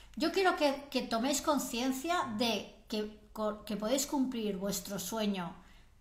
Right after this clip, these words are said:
aplicando Feng Shui y de otras maneras también, pero que sepáis que el Feng Shui está aquí para ayudaros. A mí me cambió la vida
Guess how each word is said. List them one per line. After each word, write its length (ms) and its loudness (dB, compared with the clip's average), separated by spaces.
aplicando 500 0
Feng 200 -4
Shui 380 -6
y 160 4
de 180 4
otras 380 4
maneras 520 0
también, 540 -10
pero 160 -4
que 100 -2
sepáis 680 0
que 80 -4
el 80 -4
Feng 200 -4
Shui 180 -6
está 240 0
aquí 520 -6
para 220 2
ayudaros. 640 -2
A 100 -2
mí 300 0
me 120 -2
cambió 300 0
la 140 0
vida 340 -8